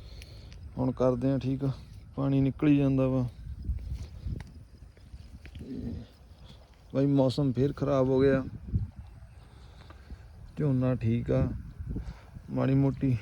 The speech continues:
ਸੁੰਡੀ ਦੀ ਸ਼ਿਕਾਇਤ ਸੀਗੀ, ਉਸ ਦਿਨ ਸਪਰੇਅ ਕਰਨ ਲੱਗੇ ਸੀਗੇ, ਪਰ ਵਾਹਿਗੁਰੂ ਨੇ ਵਿਚਾਲੀ, ਰੱਬ ਨੇ, ਹਨਾ, ਭਜਾਤਾ।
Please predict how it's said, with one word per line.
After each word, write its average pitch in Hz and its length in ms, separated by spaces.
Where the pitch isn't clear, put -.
ਸੁੰਡੀ 135 320
ਦੀ 135 200
ਸ਼ਿਕਾਇਤ 131 560
ਸੀਗੀ, 135 300
ਉਸ 135 300
ਦਿਨ 139 260
ਸਪਰੇਅ 139 360
ਕਰਨ 147 240
ਲੱਗੇ 131 300
ਸੀਗੇ, 147 320
ਪਰ 135 240
ਵਾਹਿਗੁਰੂ 147 440
ਨੇ 139 200
ਵਿਚਾਲੀ, 131 580
ਰੱਬ 135 240
ਨੇ, 139 220
ਹਨਾ, 160 220
ਭਜਾਤਾ। 131 500